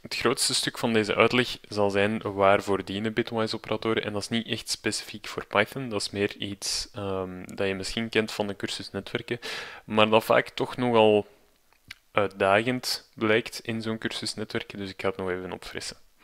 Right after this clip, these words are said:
Dus een, eh, bitwise and of een bitwise or, ehm, bouwt eigenlijk voort op de ideeën die je kent van een Booleaanse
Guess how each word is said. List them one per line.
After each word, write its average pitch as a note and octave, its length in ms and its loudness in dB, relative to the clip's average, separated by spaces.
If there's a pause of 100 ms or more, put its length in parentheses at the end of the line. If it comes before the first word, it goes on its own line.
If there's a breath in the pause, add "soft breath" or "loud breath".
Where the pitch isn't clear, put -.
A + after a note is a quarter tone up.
(680 loud breath)
Dus - 440 4
een, A#2 360 6
eh, G#2+ 340 8
bitwise B2 520 6
and A#2 400 0 (160)
of A2 140 -8
een F#2+ 100 -10
bitwise - 420 -4
or, C3+ 300 -2 (540 loud breath)
ehm, G2+ 440 0
bouwt G#2+ 280 8
eigenlijk G#2+ 320 10
voort A#2 440 4
op - 340 -8
de A2+ 100 2
ideeën G#2 420 0
die G#2 120 -4
je F#2+ 80 -2
kent - 500 -2
van G2 460 0
een G2+ 320 -4
Booleaanse F#2+ 1040 0